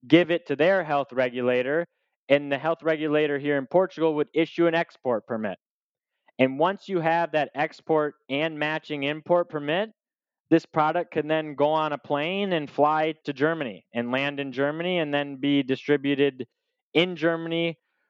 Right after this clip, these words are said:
with, you know, without the company selling here in Portugal, having any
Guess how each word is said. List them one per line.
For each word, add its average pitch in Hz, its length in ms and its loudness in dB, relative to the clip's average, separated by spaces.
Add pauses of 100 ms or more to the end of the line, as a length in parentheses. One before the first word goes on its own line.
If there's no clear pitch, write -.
(360)
with, 156 320 6 (520)
you 151 140 2
know, 143 160 0
without 151 480 -2
the 151 60 -6
company 151 420 -4
selling 156 580 -2
here 156 180 0
in 143 80 -4
Portugal, 156 420 0
having 160 320 -2
any 151 680 0